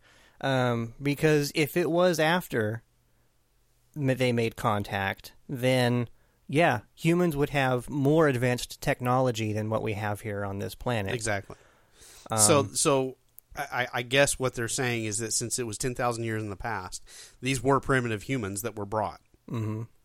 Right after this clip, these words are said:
Speaker 2: So for some re-, for some weird reason, the Zinti were seeding planets with
Speaker 1: Mm-hmm.
Speaker 2: humans in other parts of the galaxy.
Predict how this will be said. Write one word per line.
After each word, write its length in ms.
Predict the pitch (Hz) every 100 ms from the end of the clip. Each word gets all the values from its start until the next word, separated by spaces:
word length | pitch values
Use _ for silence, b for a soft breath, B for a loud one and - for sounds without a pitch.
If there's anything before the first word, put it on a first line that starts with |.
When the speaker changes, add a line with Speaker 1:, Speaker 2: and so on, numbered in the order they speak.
| -
Speaker 2:
So 160 | 123
for 160 | 104 113
some 380 | - - 123 131
re-, 220 | 131 -
for 280 | - - 113
some 440 | - 131 135 120
weird 320 | 117 120 120
reason, 480 | 117 185 123 95 127 B B B
the 80 | 113
Zinti 460 | 104 127 139 117 117
were 180 | 107 110
seeding 540 | - 123 117 110 101
planets 520 | 113 120 87 87 -
with 120 | -
Speaker 1:
Mm-hmm. 80 | 110
Speaker 2:
humans 500 | 113 101 87 90 - -
in 100 | 104
other 160 | 101
parts 280 | 92 98 -
of 60 | 98
the 60 |
galaxy. 520 | 98 135 110 - -